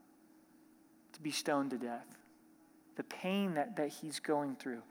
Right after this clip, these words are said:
And this is what he said as he was dying. He says, "Lord, do not charge them with sin."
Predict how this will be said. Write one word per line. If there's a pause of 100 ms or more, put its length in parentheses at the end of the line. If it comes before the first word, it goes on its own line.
(260)
And
this
is
what
he
said (440)
as
he
was (240)
dying.
He
says, (160)
"Lord, (280)
do
not
charge
them
with
sin."